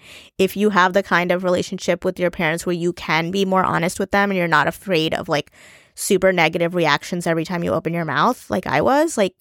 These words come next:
go for it. Try to have a good relationship with your parents.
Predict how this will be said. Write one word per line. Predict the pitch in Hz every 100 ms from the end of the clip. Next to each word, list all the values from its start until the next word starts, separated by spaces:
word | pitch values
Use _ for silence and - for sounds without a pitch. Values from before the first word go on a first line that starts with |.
| _ _ _ -
go | 196 220
for | 202 170
it. | 156 -
Try | - 175 175
to |
have | 196 180
a |
good | 180 180
relationship | 175 170 - 185
with | -
your | -
parents. | - - - - -